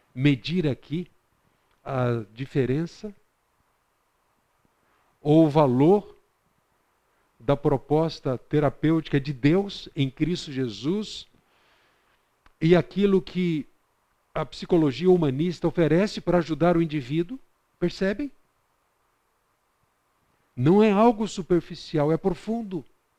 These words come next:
É uma transformação interior no coração humano.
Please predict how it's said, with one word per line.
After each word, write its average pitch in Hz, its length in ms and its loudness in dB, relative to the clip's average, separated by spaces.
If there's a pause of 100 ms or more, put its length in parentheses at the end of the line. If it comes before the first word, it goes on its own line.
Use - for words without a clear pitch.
(1120)
É 165 80 -2
uma 165 180 4
transformação 220 1200 2
interior 208 580 0
no 214 120 -6
coração 165 480 -4
humano. 139 460 -8